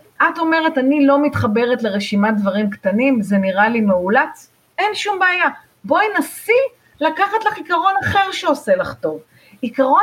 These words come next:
למשל שעושה, אה, טוב בעיניי, זה לרשום את ההצלחות הקטנות שלך, במיוחד בתהליך חיפוש עבודה. אנשים, אה, מסתכלים על תהליך חיפוש העבודה שלהם, ואומרים, "אני לא מצליח שום דבר." אבל סליחה,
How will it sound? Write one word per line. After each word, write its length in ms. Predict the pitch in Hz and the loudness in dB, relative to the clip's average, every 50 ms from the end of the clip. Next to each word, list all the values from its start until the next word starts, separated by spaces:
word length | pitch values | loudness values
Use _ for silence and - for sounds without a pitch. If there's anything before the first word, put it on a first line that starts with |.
| 453 480 466 - | 4 2 2 2
למשל 420 | 320 277 - - 302 285 294 294 | 0 0 0 2 2 4 4 2
שעושה, 480 | 285 - 262 233 214 202 - - - 240 | 2 0 0 0 0 -2 -4 -2 0 2
אה, 80 | 240 240 - - 208 202 196 185 185 - | 2 2 0 -2 -2 -2 -2 -2 -4 -4
טוב 320 | - 220 208 196 185 190 175 | -2 -2 0 0 -2 -2 0
בעיניי, 640 | 190 180 170 170 165 165 165 160 151 170 208 262 277 - - - - - - | 2 2 2 0 0 -2 -2 0 0 0 0 -2 -4 -8 -12 -20 -20 -16 -12
זה 200 | 190 185 220 359 403 427 403 392 | -8 -4 0 2 2 2 0 0
לרשום 360 | 311 302 277 - 320 320 330 359 | -2 -2 -2 0 2 2 2 2
את 100 | - 320 | 0 0
ההצלחות 600 | 277 - - - 233 220 - 107 233 233 233 262 | 0 0 0 0 -2 0 0 2 0 0 0 0
הקטנות 500 | - - - 226 202 196 185 180 180 - | -4 -4 -2 0 0 2 2 0 -2 -2
שלך, 280 | - 170 143 - - - - - - - - | -4 -2 -2 -4 -6 -8 -18 -20 -14 -4 2
במיוחד 400 | 262 277 285 294 - - - 403 440 440 440 - | 4 4 4 4 4 2 2 2 2 2 2 0
בתהליך 480 | 480 480 466 330 285 269 254 254 - - | 0 2 2 2 2 2 2 0 -2 -4
חיפוש 380 | 254 - - 226 226 220 - | -6 -6 -4 -4 -4 -2 -2
עבודה. 340 | 220 196 196 196 190 - - - _ _ - - - 196 - _ - | -2 0 0 -2 -2 -2 -6 -6 _ _ -20 -16 -16 -16 -8 _ 0
אנשים, 480 | 233 247 240 240 226 - - - 392 440 466 453 453 440 - - - 254 | 0 2 2 0 -2 -4 -4 -2 0 0 2 2 0 0 -2 -4 -2 0
אה, 40 | 240 240 240 | 0 2 2
מסתכלים 680 | 233 240 220 - - - 226 - - 277 349 415 427 403 | 2 0 0 -2 -4 -8 -8 -4 -2 -2 0 2 0 0
על 60 | 320 | 0
תהליך 400 | - 285 254 240 247 294 311 302 | 0 0 2 2 2 0 0 0
חיפוש 360 | - 285 - 262 285 269 - 277 | -2 -2 -2 -2 -2 -2 0 0
העבודה 460 | 247 220 196 202 202 196 190 185 175 | 0 0 0 0 0 0 0 0 -2
שלהם, 500 | - - 196 185 185 185 190 196 220 226 - - - - - | -2 -4 -2 0 0 0 0 0 -2 -4 -6 -10 -20 -10 -4
ואומרים, 500 | 202 220 240 247 247 262 285 359 392 370 330 - 269 | 0 2 2 2 2 2 0 0 -2 -2 -2 0 2
"אני 240 | 247 262 269 254 254 | 4 4 4 4 4
לא 140 | 269 277 294 | 4 4 4
מצליח 460 | 320 320 - - 247 240 240 233 - | 2 0 -2 -2 0 0 2 2 0
שום 240 | - - 233 226 214 | -4 -4 -4 -2 0
דבר." 300 | 208 208 196 190 175 165 160 - - - | 0 -2 -2 -2 -2 -4 -4 -6 -4 -2
אבל 180 | 208 214 240 | 0 0 0
סליחה, 480 | 208 202 - 233 233 214 208 160 262 | -2 -4 -4 -4 -2 0 0 2 0